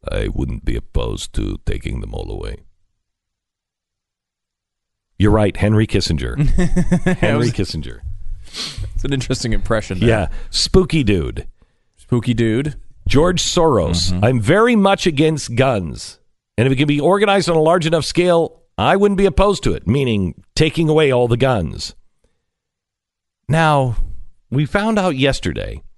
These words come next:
Speaker 1: that Remington, the gun maker, has officially filed for bankruptcy protection. But there's a lot of things going on with that. And one of those things is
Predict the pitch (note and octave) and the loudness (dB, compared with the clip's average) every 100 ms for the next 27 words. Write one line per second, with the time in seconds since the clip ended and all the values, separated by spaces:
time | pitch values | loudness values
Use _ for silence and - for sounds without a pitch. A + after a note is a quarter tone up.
0 | _ _ _ _ _ _ - G#2+ A#2 - | _ _ _ _ _ _ -2 0 0 0
1 | A2+ C3+ E3 D#3 B2+ E2+ A1+ A1+ C#2 - | 2 4 6 4 2 0 -2 -6 -8 -14
2 | - F#2+ G2 B2 A#2 D#2+ C2 B1+ A1+ - | -4 -2 2 2 2 0 -2 -4 -4 -6
3 | - G#2+ G#2 - - D3+ C3+ C#3+ A#2+ A#2 | -2 -2 -2 -4 -2 0 2 2 2 2
4 | G2+ F#2 A2 F#2 G2+ F#2 F2 F#2 E2+ E2 | 2 0 0 2 2 2 0 0 0 0
5 | D#2+ - - A1+ - C#3 C#3 D3 E3+ E3+ | -2 -4 -6 -4 -2 0 2 2 4 2
6 | D3 B2+ A#2+ F#2 G2 F#2+ F2+ D#2+ D#2 D#2 | 2 2 0 0 2 2 2 0 0 -2
7 | F2 C#2+ D2 - - - G#2+ A#2 C#3 F#3 | -2 -2 -4 -6 -6 -2 0 2 2 2
8 | D#3+ G#2 F#2 - B1 A1+ C2 - G2 G2 | 2 2 0 -2 -4 -4 -6 0 2 2
9 | F#2+ | 0